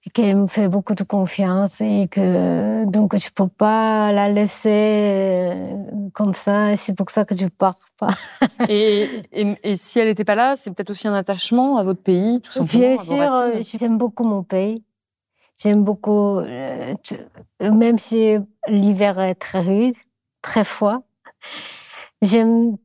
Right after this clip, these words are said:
Speaker 1: euh, c'est mon inspiration, c'est mon pays natal. J'attache, je, je, je suis très attachée, euh, à mon pays. Donc, euh, c'est pour ça que je,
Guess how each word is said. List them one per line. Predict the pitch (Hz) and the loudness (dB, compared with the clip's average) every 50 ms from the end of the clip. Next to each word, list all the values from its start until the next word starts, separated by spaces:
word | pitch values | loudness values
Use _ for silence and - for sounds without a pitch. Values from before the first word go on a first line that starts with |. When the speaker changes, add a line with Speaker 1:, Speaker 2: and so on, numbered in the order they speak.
| _ _ _ _ _ _ _ _ 180 | _ _ _ _ _ _ _ _ -6
Speaker 1:
euh, | 190 190 202 | -4 -4 -4
c'est | - - - 233 226 | -4 0 0 2 4
mon | 233 247 262 269 269 | 4 4 4 4 2
inspiration, | 269 262 254 - - - - 269 247 240 - - - 247 233 220 214 202 180 | 2 0 -2 -4 -12 -6 -2 -2 -2 -2 -4 -6 -4 -4 -2 -2 -4 -6 -8
c'est | - - 208 | -8 -4 -2
mon | 202 202 208 202 | 0 0 0 0
pays | - 226 220 220 | 2 2 2 2
natal. | 220 208 190 185 - - 208 214 240 269 277 269 247 - _ _ - 190 | 2 0 0 -2 -2 -2 0 0 2 0 -2 -4 -6 -10 _ _ -10 -4
J'attache, | - 190 185 - - 196 202 196 - - - 208 - | -2 -2 -2 0 0 -2 -2 -2 -6 -10 -10 -8 -6
je, | 220 190 - 214 208 202 202 214 208 | -6 -2 0 0 0 2 2 0 0
je, | 202 180 196 202 190 - - 208 | -2 -2 -2 -4 -4 -2 -2 -2
je | 185 | -2
suis | 170 180 208 214 | -2 0 0 0
très | 208 - - - 233 202 | -2 0 -2 -2 0 2
attachée, | 214 202 - _ 208 190 190 - - - 208 196 190 - | 0 -2 0 _ -2 -2 -2 -2 -4 -6 -6 -6 -6 -6
euh, | - - 196 185 180 175 170 170 175 165 | -2 0 0 2 2 0 0 -2 -2 -4
à | 147 - 190 | -2 0 0
mon | 190 196 190 | 2 0 0
pays. | 170 - - 202 208 226 240 254 269 254 - _ _ _ - - - - - - _ _ | -2 0 0 2 4 4 4 2 2 0 -4 _ _ _ -20 -20 -20 -20 -20 -20 _ _
Donc, | - 196 202 180 - 196 | 2 2 2 2 2 2
euh, | 196 190 180 | 2 2 0
c'est | - - 214 190 | 0 -2 -2 0
pour | - 214 202 | 0 -2 0
ça | - 247 240 226 | 2 0 0 2
que | - 196 | 0 -4
je, | 165 170 196 196 185 185 185 185 180 185 180 180 | -2 0 0 2 2 2 2 2 2 0 0 0